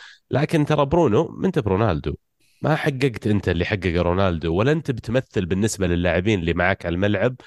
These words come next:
ال-، الشيء، الشخصية اللي يمثلها رونالدو لهم، لأن رونالدو بالنسبة لكثير من اللاعبين هذولي ترى آيدول، قدوة بالنسبة لهم، ينظرون إنه مو ب-، مو مجرد لاعب ثاني يلعبون معه. بس تراك برونو أنت لاعب ثاني،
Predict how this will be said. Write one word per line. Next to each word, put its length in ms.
ال-، 400
الشيء، 680
الشخصية 520
اللي 120
يمثلها 440
رونالدو 420
لهم، 260
لأن 160
رونالدو 420
بالنسبة 320
لكثير 320
من 120
اللاعبين 380
هذولي 400
ترى 320
آيدول، 380
قدوة 360
بالنسبة 380
لهم، 220
ينظرون 340
إنه 180
مو 200
ب-، 80
مو 120
مجرد 480
لاعب 220
ثاني 280
يلعبون 280
معه. 200
بس 160
تراك 280
برونو 320
أنت 120
لاعب 220
ثاني، 420